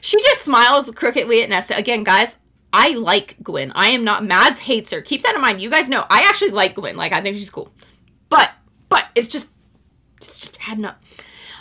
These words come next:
Um, this,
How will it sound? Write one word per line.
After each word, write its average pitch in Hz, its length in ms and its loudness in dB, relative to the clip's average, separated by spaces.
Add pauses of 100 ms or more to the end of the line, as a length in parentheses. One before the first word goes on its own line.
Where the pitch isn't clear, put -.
(160)
Um, 226 480 4 (1500)
this, 190 640 -2